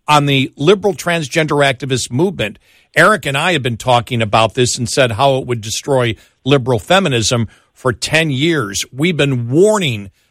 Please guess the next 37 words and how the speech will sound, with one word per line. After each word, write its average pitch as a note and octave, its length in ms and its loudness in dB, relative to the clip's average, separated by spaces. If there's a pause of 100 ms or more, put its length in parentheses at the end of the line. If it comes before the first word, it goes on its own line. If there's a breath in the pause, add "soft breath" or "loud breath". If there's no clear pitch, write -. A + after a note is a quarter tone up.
that C3 200 0
this C#3+ 240 2
is C3 120 0
coming. C3+ 440 2
Critical E3+ 480 0
race C3+ 280 0
theory, F3 360 0
identity C3 440 0
politics, E3 720 0 (300 soft breath)
where D3+ 320 4
it D#3+ 100 -4
would C3 180 -4
lead. E3 440 -2
It's C#3+ 160 -4
been C#3 240 2
conservative D3 720 0
talk C3+ 320 0
radio C3+ 500 0 (280 soft breath)
that's C3+ 220 2
been D3 200 4
in C#3 80 2
the C3 100 2
lead D3+ 260 0
of A#2+ 140 0
never D3+ 420 0
shutting D#3+ 460 0
up C#3 200 0
about C#3 420 2
it. A2+ 200 -2 (300 soft breath)
And C3 220 2
then, G3 260 4
for C#3+ 180 -2
example, B2 640 2
on C#3 120 0
the B2 60 2
liberal C3+ 300 0
transgender B2+ 640 0